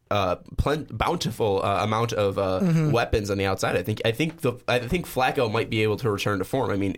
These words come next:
Speaker 1: it, it really might rely on, you know, Mark Trestman there. I mean, I, I don't think Mark Trestman's that great, knowing him as a Bears fan. Uh, but maybe Flacco can, can hide, uh,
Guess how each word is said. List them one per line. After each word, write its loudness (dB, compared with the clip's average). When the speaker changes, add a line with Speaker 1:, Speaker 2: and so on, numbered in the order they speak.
Speaker 1:
it, 2
it 2
really 0
might 0
rely 0
on, -2
you 0
know, 0
Mark -2
Trestman -2
there. -10
I 0
mean, 2
I, 2
I 2
don't 0
think -2
Mark -2
Trestman's -2
that -2
great, 0
knowing 0
him 0
as 0
a -4
Bears 0
fan. -2
Uh, 2
but -2
maybe 0
Flacco 0
can, -4
can 0
hide, -2
uh, 0